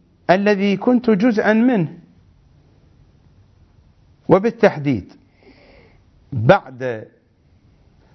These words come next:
وفاة السيد محسن الحكيم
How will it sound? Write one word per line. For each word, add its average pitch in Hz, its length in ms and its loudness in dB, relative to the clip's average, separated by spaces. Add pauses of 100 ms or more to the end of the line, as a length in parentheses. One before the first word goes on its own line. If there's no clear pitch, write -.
وفاة 135 500 2 (1040)
السيد 147 420 0
محسن 165 340 -2
الحكيم 113 520 -4